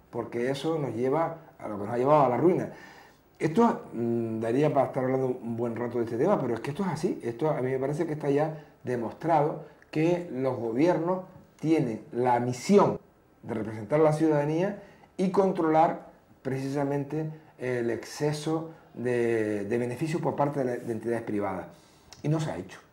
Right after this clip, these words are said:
¿Por qué? Porque, entre otras cosas, hoy por hoy, con ese, con esa aldea global y ese crecimiento de la economía de-, desproporcionado, eh, hay empresarios en el mundo que son mucho más poderosos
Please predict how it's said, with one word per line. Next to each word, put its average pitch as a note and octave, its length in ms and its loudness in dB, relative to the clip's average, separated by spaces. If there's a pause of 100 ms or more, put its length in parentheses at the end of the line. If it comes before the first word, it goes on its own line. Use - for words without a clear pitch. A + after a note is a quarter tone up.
(400)
¿Por C3+ 180 0
qué? - 340 0 (440)
Porque, B2+ 220 -2
entre B2 160 -2
otras D3+ 200 -2
cosas, F3 320 -4 (840)
hoy D3+ 180 6
por C3+ 180 2
hoy, D3+ 240 2 (640)
con A#2+ 140 -6
ese, C#3 360 2
con A#2+ 180 -4
esa D3 160 -2
aldea C#3 220 2
global B2+ 360 4
y B2+ 40 2
ese B2+ 180 -4
crecimiento A#2+ 680 -4
de A2+ 60 -2
la A2 80 -2
economía A2 580 -4 (260)
de-, G#2+ 300 -2 (140)
desproporcionado, B2 1000 -2 (560)
eh, G#2 460 -2
hay B2+ 240 4
empresarios B2+ 640 -2
en C3+ 120 -2
el B2+ 160 -2
mundo C#3+ 440 -4 (280)
que B2 80 -8
son B2 260 -4
mucho D3+ 400 2
más E3 120 0
poderosos D#3 580 0